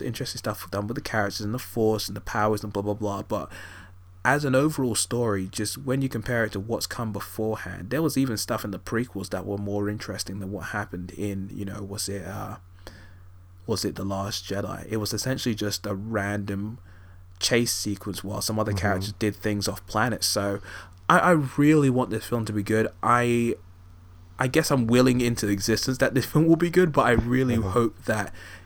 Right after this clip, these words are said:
Speaker 1: it, it, it does put a nice cap on this trilogy, because I feel like it needs it in order for this franchise to at least continue in a positive manner.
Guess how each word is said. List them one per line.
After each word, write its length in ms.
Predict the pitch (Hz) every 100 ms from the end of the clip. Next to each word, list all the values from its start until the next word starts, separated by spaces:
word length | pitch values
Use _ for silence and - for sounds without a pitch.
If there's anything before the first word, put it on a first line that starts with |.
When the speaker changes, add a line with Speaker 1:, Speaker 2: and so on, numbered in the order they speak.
| -
Speaker 1:
it, 260 | 110 110 -
it, 220 | 110 - - - - - - - - -
it 160 | 139 143
does 200 | 151 131
put 220 | - 135
a 40 | 120
nice 320 | 120 120 -
cap 340 | - 110 -
on 80 | 101
this 160 | 101 -
trilogy, 420 | 110 104 101 98
because 220 | 101 104
I 100 | 101
feel 220 | - 135 127
like 200 | 104 107
it 100 | 90
needs 360 | 104 101 101
it 180 | 95 - - -
in 140 | 107
order 160 | 110 101
for 140 | -
this 180 | 104 98
franchise 540 | - 104 107 101 104
to 180 | - 101
at 80 | -
least 320 | 104 107 -
continue 580 | 113 98 - 113 104 101
in 80 | 104
a 80 | 117
positive 460 | - 107 107 104
manner. 300 | 101 107 113